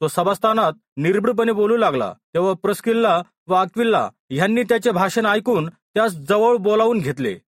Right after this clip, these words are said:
व त्यास देवाचा मार्ग अधिक स्पष्टपणे दाखविला.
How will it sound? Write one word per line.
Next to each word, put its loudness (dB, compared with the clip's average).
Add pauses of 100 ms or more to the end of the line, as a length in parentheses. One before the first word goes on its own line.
(180)
व -2
त्यास 0
देवाचा 0
मार्ग 0
अधिक 0
स्पष्टपणे -2
दाखविला. -2